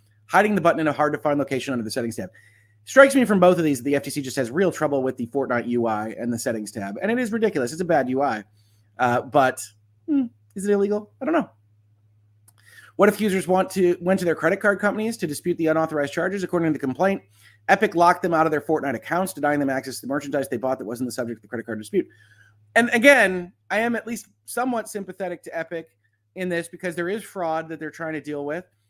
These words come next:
And from their sta-, standpoint, everything looks authorized. Um, accidentals are gonna be the hardest, uh, for Epic to deal with because those look exactly like what you would expect a purchase to look like. Uh, everything else, you know, kid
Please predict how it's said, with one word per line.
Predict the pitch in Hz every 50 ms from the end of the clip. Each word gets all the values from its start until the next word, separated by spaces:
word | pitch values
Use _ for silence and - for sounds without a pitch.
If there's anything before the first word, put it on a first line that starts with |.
| _ _ _ _ -
And | 165 170 170 170 170 170 160
from | - - 170 160 160 156
their | 160 190 226 226 214 196 185 175 180 _ _ _ _
sta-, | - - - - 180 165 160 156 -
standpoint, | - - 175 160 156 156 151 - 143 139 135 147 180 - _ _ _ _ -
everything | 151 156 165 160 160
looks | 160 143 - -
authorized. | 160 165 165 165 131 98 80 - - - - _ _ _ _ _ _ _ _ _
Um, | - 120 123 123 123 123 123 123 -
accidentals | 131 175 208 - - 175 175 190 185 175 175 175 170 - - - _ _ -
are | - 127
gonna | 135 143
be | 135 143
the | 131 131
hardest, | - 143 147 143 127 120 120 - - - - _ _ _ _ _ _ _
uh, | - 127 127 123 123 123 - _ -
for | 143 135 131 -
Epic | 123 131 - 131 123
to | - -
deal | 117 120 123 117 113
with | 110 110 113 123 - _
because | - 123 - 127 120 117 104 - - -
those | 104 131 151 143 117
look | 135 127 -
exactly | 117 107 101 113 110 123 127 - 123 107
like | 104 101 101 101 _
what | - 113 104 113
you | 117
would | 113 110
expect | 104 - 113 110 -
a | 107
purchase | - - 113 98 107 101 -
to | 110
look | 104 104 101 -
like. | 107 104 110 - _ _ _ _ _ _ _ _ _ _ -
Uh, | 165 165 156 156 160 -
everything | 185 196 202 180 185 170
else, | 170 180 185 185 190 185 - - - - - _ _ _ _ _ _ _ -
you | 175
know, | 170 165 160
kid | 160 - - 185 180 180 170 151